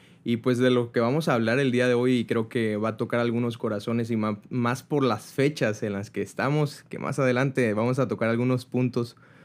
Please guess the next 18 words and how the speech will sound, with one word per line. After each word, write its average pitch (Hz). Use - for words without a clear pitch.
fuertes. 156
Eh, 117
hablamos 135
sobre 131
Sadrach, 113
Mesach 117
y 117
Abednego. 101
Eh, 98
creo 113
que 113
los 110
amigos 117
de 120
Daniel, 113
como 113
son 117
conocidos, 135